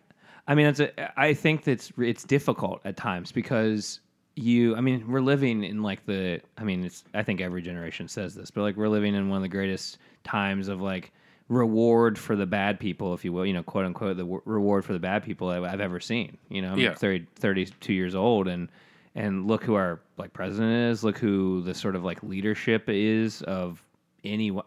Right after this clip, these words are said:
Speaker 1: eh, you know, m-, multiple countries around the world. Like,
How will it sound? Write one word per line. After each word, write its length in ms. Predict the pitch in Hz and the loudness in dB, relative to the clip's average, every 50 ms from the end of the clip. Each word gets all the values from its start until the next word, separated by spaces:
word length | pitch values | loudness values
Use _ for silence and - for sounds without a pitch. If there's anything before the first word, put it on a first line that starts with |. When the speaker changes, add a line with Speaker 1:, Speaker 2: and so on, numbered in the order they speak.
| - | -6
Speaker 1:
eh, 100 | 113 113 - | -6 -6 -2
you 100 | 123 123 | -2 -2
know, 100 | 107 98 95 - | -2 -2 -4 -6
m-, 220 | 95 101 104 107 120 | -6 -4 -4 -2 0
multiple 440 | 117 117 113 110 104 - 101 95 - | 0 2 2 0 0 -4 -6 -6 -6
countries 440 | - - 104 107 - 131 123 117 113 | -4 -4 -4 -2 0 0 0 2 2
around 240 | 117 117 117 117 113 | 2 2 2 2 2
the 60 | 113 | 2
world. 520 | 113 113 117 117 117 113 113 113 110 98 | 2 4 4 4 4 4 4 2 2 2
Like, 260 | 104 101 98 92 - | 0 0 0 -2 -4